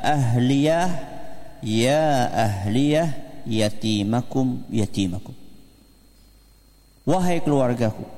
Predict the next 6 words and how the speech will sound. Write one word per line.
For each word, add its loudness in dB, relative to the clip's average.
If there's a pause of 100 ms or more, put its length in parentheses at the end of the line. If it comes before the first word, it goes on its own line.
(680)
wahai 2
anak 0
istriku, -4 (1400)
perhatikan 0
anak -2
yatim. -4